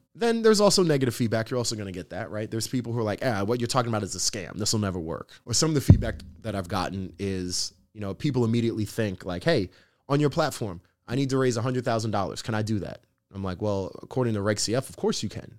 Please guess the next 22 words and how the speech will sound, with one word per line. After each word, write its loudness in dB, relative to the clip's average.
And -4
they're 2
like, 0
"No, 0
no, 0
no. -4
Do 0
you 0
have 0
investors -2
right 0
now -2
lined -4
up -4
who -4
can -4
give -4
me -4
a -6
hundred -6
thousand -6
dollars?" -8